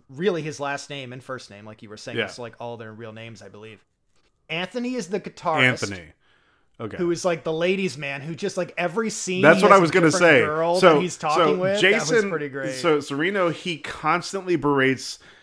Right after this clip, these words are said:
Speaker 2: Anthony for being a skinny dude that can't please women, but every time we get be-, behind the scenes of Anthony, he's with another woman. <laughs>
Speaker 1: Yeah, always a different woman. He's always, like, confessing their, his problems to
Speaker 2: Yeah,
Speaker 1: them. You're like,
Speaker 2: they don't give a
Speaker 1: "Okay,
Speaker 2: fuck.
Speaker 1: yeah, okay,
Speaker 2: They
Speaker 1: yeah, they
Speaker 2: don't
Speaker 1: don't
Speaker 2: give a
Speaker 1: care." They're just
Speaker 2: fuck.
Speaker 1: like,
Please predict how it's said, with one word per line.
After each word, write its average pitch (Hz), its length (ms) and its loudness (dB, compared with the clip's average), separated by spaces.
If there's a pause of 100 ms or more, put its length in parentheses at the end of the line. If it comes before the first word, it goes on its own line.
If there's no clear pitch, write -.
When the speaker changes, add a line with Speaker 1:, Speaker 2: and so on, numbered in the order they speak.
(240)
Speaker 2:
Anthony 127 400 0
for 120 160 -6
being 120 580 -2 (180)
a 123 80 -6
skinny 143 380 0
dude 127 240 0
that 107 140 -6
can't 135 200 -6
please 120 240 -6
women, 113 380 -4
but 113 340 -2 (360)
every 147 240 4
time 156 340 2
we 135 140 2
get 120 260 -2
be-, 139 280 2
behind 139 380 2
the 123 60 -2
scenes 131 300 -2
of 110 100 -6
Anthony, 113 360 -4
he's 117 200 -6
with 120 220 -6
another 113 540 -2
woman. 120 480 -4
<laughs> - 60 -20 (400)
Speaker 1:
Yeah, 127 280 -10 (180)
always 175 460 0
a 156 40 -10
different 160 300 -6
woman. 185 180 -6
He's 214 160 -2
always, 226 280 2
like, 233 340 -2
confessing 190 600 -4
their, 175 220 -4
his 156 200 -12
problems 156 480 -6
to 370 80 -4
Speaker 2:
Yeah, 359 100 4
Speaker 1:
them. 359 120 -2
You're - 80 -2
like, - 100 -2
Speaker 2:
they 370 140 2
don't 370 260 0
give 370 160 0
a 370 60 4
Speaker 1:
"Okay, 208 180 -2
Speaker 2:
fuck. 320 420 6
Speaker 1:
yeah, 226 80 -14
okay, 415 240 -10
Speaker 2:
They 453 140 12
Speaker 1:
yeah, 381 60 12
they 359 60 0
Speaker 2:
don't 440 140 8
Speaker 1:
don't - 140 4
Speaker 2:
give 466 140 10
a - 20 6
Speaker 1:
care." 453 160 2
They're - 100 -8
just - 40 -2
Speaker 2:
fuck. - 100 4
Speaker 1:
like, - 440 -10